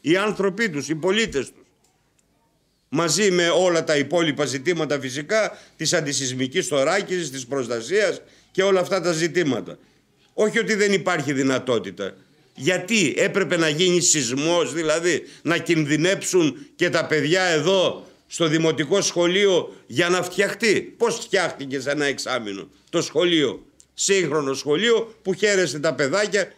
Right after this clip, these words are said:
και τα παιδάκια μπορούν να κάνουν το μάθημά τους μέσα. Άρα μπορεί να γίνει.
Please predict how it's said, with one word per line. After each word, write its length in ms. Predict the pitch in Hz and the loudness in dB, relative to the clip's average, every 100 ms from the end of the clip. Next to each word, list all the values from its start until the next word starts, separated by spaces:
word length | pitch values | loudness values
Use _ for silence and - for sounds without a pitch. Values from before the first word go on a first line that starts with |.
| _ | _
και 140 | 180 | -2
τα 140 | 165 151 | 0 0
παιδάκια 380 | 165 196 180 | 2 2 0
μπορούν 180 | 165 180 | 0 0
να 80 | 175 | 0
κάνουν 260 | 175 180 151 | 0 0 0
το 100 | 175 | -2
μάθημά 420 | 170 160 175 160 | -2 -2 -4 -4
τους 160 | - | -6
μέσα. 360 | 147 147 - 104 _ _ _ _ _ | -6 -6 -8 -14 _ _ _ _ _
Άρα 280 | - 151 170 | -2 0 0
μπορεί 320 | 160 214 262 | 2 2 4
να 160 | 247 185 | 2 0
γίνει. 480 | 127 131 92 76 | 0 -2 -4 -10